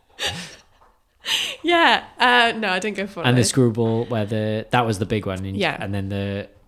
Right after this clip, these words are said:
Speaker 1: bubble gum would be rock solid at the
Speaker 2: Yeah.
Speaker 1: bottom.
Speaker 2: Um,
Speaker 1: And then you chew it twice and it's flavourless.
Speaker 2: If you got really friendly with the <laughs> ice cream man when you were a kid, he would
Speaker 1: Have
Speaker 2: give
Speaker 1: two.
Speaker 2: you, yeah. You
Speaker 1: Mm.
Speaker 2: know it.
Speaker 1: I know the tricks.
Speaker 2: Mm-hmm.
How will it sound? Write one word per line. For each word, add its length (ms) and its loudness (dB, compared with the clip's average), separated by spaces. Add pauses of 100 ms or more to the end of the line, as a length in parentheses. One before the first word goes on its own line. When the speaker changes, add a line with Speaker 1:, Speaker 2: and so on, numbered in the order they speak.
Speaker 1:
bubble 240 0
gum 160 -2
would 140 -4
be 120 -6
rock 500 -2
solid 380 -2
at 60 -8
the 80 -2
Speaker 2:
Yeah. 180 4
Speaker 1:
bottom. 160 -4
Speaker 2:
Um, 60 -12 (320)
Speaker 1:
And 80 6
then 80 6
you 80 2
chew 180 4
it 100 4
twice 260 0
and 80 -2
it's 120 -4
flavourless. 680 -4
Speaker 2:
If 160 6
you 100 2
got 200 4
really 580 2
friendly 400 0
with 200 -2
the 220 0
<laughs> 60 -2
ice 180 -2
cream 160 -2
man 180 -6
when 120 -8
you 60 -10
were 60 -8
a 40 -8
kid, 320 -4
he 100 -2
would 80 0
Speaker 1:
Have 60 -2
Speaker 2:
give 120 0
Speaker 1:
two. 80 0
Speaker 2:
you, 240 0 (320)
yeah. 180 -4 (880)
You 80 -4
Speaker 1:
Mm. 40 -2
Speaker 2:
know 220 -4
it. 60 -12 (400)
Speaker 1:
I 120 -6
know 120 -6
the 60 -8
tricks. 360 -10
Speaker 2:
Mm-hmm. 280 -6